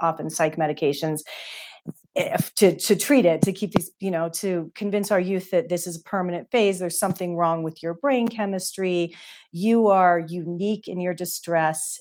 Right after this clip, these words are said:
and it is a medical condition, and here is the treatment for it.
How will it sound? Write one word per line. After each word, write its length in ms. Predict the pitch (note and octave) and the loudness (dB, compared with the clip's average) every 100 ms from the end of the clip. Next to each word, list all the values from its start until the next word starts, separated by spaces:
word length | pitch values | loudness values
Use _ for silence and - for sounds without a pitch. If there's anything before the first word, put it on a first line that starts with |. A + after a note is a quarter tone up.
| _ | _
and 220 | E3 D#3 E3 | -4 -2 -2
it 120 | E3 | -2
is 140 | D#3+ | -4
a 40 | D#3+ | 0
medical 440 | F3+ F#3 F#3 E3+ | 2 2 2 -4
condition, 800 | - E3+ E3 E3 - D#3+ D3+ D#3 - - - _ - | -4 -6 -4 -6 -2 -2 -2 -6 -12 -20 -20 _ -6
and 320 | E3+ D#3 D#3 | -4 -2 -4
here 280 | - F3+ E3+ | -2 2 4
is 320 | E3 D3+ - E3 | 2 0 -4 -4
the 240 | D#3+ D3 | -4 -4
treatment 500 | - - G3+ F3 D#3 | -4 0 0 0 -6
for 220 | - C3+ | -4 0
it. 160 | D3+ | 0